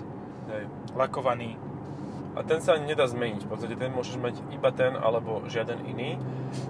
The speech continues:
Speaker 1: A to
Speaker 2: No, bez neho
Speaker 1: znamená,
Speaker 2: to vyzerá
Speaker 1: že
Speaker 2: chujovo.
Speaker 1: No, áno. A vieš čo, toto je akože vec, ktorá, jak sme sedeli pred chvíľou v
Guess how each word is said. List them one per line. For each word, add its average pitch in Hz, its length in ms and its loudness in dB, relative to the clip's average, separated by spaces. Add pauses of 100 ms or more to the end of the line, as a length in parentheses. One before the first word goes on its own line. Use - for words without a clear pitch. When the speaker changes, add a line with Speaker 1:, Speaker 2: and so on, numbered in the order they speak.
Speaker 1:
A 131 80 4
to 151 160 4
Speaker 2:
No, - 0 -
bez 156 160 8
neho 165 80 4
Speaker 1:
znamená, 151 100 6
Speaker 2:
to 147 120 8
vyzerá 165 180 8
Speaker 1:
že - 80 4
Speaker 2:
chujovo. 127 280 4 (280)
Speaker 1:
No, 143 320 4
áno. 135 320 4 (240)
A - 60 0 (340)
vieš 165 220 2
čo, 190 120 4
toto 180 300 2
je 165 80 10
akože 160 240 4
vec, 139 160 0
ktorá, 135 480 8 (480)
jak 139 140 2
sme 160 100 0
sedeli 180 320 2
pred 151 160 2
chvíľou 143 400 4
v 123 60 -4